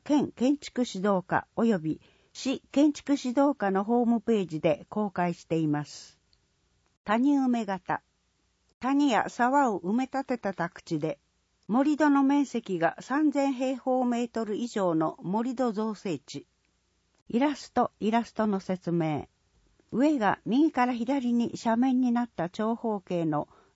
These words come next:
造成地の断面図です。右上から左下にかけて線が引いてあり、右下の部分は地山、左上部分は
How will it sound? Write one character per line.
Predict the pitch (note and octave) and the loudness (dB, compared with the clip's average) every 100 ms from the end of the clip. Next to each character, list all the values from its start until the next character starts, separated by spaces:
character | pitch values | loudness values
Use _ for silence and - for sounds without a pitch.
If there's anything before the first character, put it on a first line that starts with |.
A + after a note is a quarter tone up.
| - | -4
造 | A3+ C#4 | 0 0
成 | - C4 B3 | 0 -2 -2
地 | E3 | 0
の | D3+ - | 0 0
断 | A3 A3 | -2 0
面 | A3+ G#3+ E3 | 0 0 -2
図 | C#3+ | -4
で | C#3+ D#3 | -6 -8
す。 | - - _ _ _ _ _ _ | -10 -20 _ _ _ _ _ _
右 | A3+ B3+ D4+ | -2 0 2
上 | C#4+ C#4 B3+ | 2 2 2
か | A#3 | 0
ら | G#3+ G3+ | 0 -2
左 | G#3 G#3+ C#4 C4 | -4 0 0 -2
下 | - A#3+ | -4 -2
に | A3+ | -2
か | - F#3 | -2 -4
け | E3+ | -6
て | - D#3 F#3 | -2 -4 -2
線 | - B3+ A3 | -2 0 0
が | |
引 | F#3 F3+ | -2 -4
い | F3 | -6
て | - E3 | -4 -2
あ | D#3 | -4
り、 | D#3 D3+ _ _ _ _ _ _ | -8 -12 _ _ _ _ _ _
右 | G#3 B3 C4+ | -2 0 -2
下 | C#4 - B3 | -4 -2 0
の | A#3 | 0
部 | G#3 | 0
分 | G#3 G#3 F3+ | -2 0 0
は | D3+ D3 - | 0 -2 -4
地 | - E3+ | -4 -2
山、 | D3+ C#3+ - _ _ _ _ - | 0 -2 -4 _ _ _ _ -6
左 | A3+ C4+ C4 | 0 2 2
上 | C4 A#3+ | 0 0
部 | G#3+ G#3 | 0 0
分 | F#3 E3+ | 2 2
は | D3+ - | 2 -2